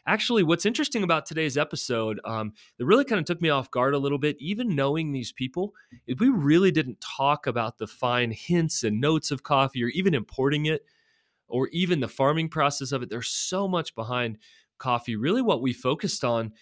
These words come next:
today and what just kinda came out of the conversation was a lot about people, about relationships, about culture, about hospitality. And so much of this is happening in our city. So really kind of proud of these guys in this conversation and what's coming out of our city, Colorado Springs, right now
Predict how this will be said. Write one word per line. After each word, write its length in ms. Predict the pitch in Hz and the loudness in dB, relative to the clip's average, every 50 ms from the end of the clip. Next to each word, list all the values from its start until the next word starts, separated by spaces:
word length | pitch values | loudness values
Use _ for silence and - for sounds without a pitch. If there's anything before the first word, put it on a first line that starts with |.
| _ _ _ _ - | _ _ _ _ -8
today 300 | - 117 113 127 165 175 | -4 0 2 2 2 2
and 80 | 127 113 | 2 2
what 100 | 131 135 | 0 -2
just 160 | 151 151 - | -2 -4 -4
kinda 140 | - 135 104 | -4 -6 -6
came 300 | - - - 147 143 139 | -6 -4 -4 -2 0 2
out 120 | 135 131 123 | 2 2 0
of 40 | 113 | 0
the 60 | 110 | -4
conversation 680 | - - 123 120 110 101 - - 110 131 165 - 147 117 | -4 -4 -4 -4 -4 -6 -4 -4 -2 -2 -2 -4 -4 -4
was 120 | 107 101 | -4 -4
a 60 | 107 | -4
lot 220 | 98 110 117 135 147 | -4 -4 -2 -2 -2
about 260 | 123 107 87 - - | -2 -4 -6 -8 -12
people, 500 | - - - 120 143 - 160 165 170 156 | -14 -10 -8 -8 -8 -6 -6 -4 -2 -2
about 260 | 113 104 107 80 65 92 | -4 -4 -6 -10 -10 -12
relationships, 880 | 95 92 98 123 151 156 - 170 170 - - 170 160 160 - - - - _ _ _ _ _ - | -12 -8 -6 -4 -4 -4 -4 -4 -6 -4 -2 -2 -2 -2 -4 -6 -10 -12 _ _ _ _ _ -8
about 260 | 98 104 90 - - | -6 -6 -6 -6 -8
culture, 640 | - - 147 151 165 165 - - 170 170 170 160 | -6 -2 -2 -2 0 -2 -2 -2 -2 -2 -2 -4
about 260 | - 101 110 98 87 | -4 -6 -6 -6 -6
hospitality. 880 | - - 110 104 - - - - - 139 139 143 143 147 147 147 143 139 - _ _ _ _ _ | -6 -8 -8 -8 -10 -12 -18 -12 -6 -2 -2 0 0 0 -2 -2 -4 -6 -8 _ _ _ _ _
And 100 | - 120 - | -8 -6 -4
so 260 | - - - 196 196 | -2 0 2 4 4
much 240 | 185 170 156 - - | 4 4 4 2 0
of 60 | 120 | -2
this 200 | 117 120 - - | -2 -2 -2 -2
is 80 | 110 - | -4 -2
happening 380 | 131 120 113 - 117 107 104 107 | -2 -2 -2 0 -2 -2 -2 -4
in 80 | - | -4
our 220 | - 92 101 101 101 | -4 -4 -2 -2 -2
city. 360 | - - - 104 98 98 95 | -4 -4 -4 -4 -4 -4 -4
So 280 | - - 127 113 - - - - - _ | -2 0 0 0 -2 -4 -12 -20 -16 _
really 520 | - 123 147 185 202 214 196 147 120 104 - _ _ _ _ _ | -6 -4 -2 0 2 2 4 2 2 0 -2 _ _ _ _ _
kind 160 | - 156 147 | -6 -4 -4
of 80 | 117 - | -4 -4
proud 440 | - - - 127 117 143 175 190 147 | -4 -2 0 2 2 4 4 4 4
of 180 | 113 107 92 | 2 2 0
these 220 | 107 107 110 104 - | -2 -4 -4 -4 -6
guys 440 | - 101 101 107 117 156 190 160 135 | -6 -6 -4 -2 -2 -2 -2 -2 -4
in 80 | 107 | -4
this 120 | 104 - - | -4 -6 -6
conversation 760 | - 113 107 101 95 - - 113 131 139 - - 185 185 180 | -6 -6 -6 -6 -8 -6 -6 -4 -4 -4 -4 -4 -4 -4 -4
and 240 | - 110 110 110 110 | -6 -8 -8 -6 -4
what's 420 | 113 120 131 135 - - - - | -4 -4 -4 -4 -4 -6 -8 -8
coming 340 | - - - 135 135 131 127 | -10 -8 -6 -4 -4 -2 -2
out 120 | 127 135 131 | 0 0 0
of 100 | 120 120 | 0 0
our 180 | 117 113 117 | 0 0 0
city, 260 | - - 131 135 147 | -2 -4 -4 -4 -4
Colorado 400 | 135 - 127 117 117 113 110 107 | -4 -2 -2 -2 0 0 -2 -2
Springs, 380 | 104 - - 123 139 156 139 110 | -4 -6 -6 -6 -4 -4 -4 -4
right 180 | 107 101 - 95 | -4 -4 -4 -6
now 240 | 101 98 101 98 | -8 -8 -8 -8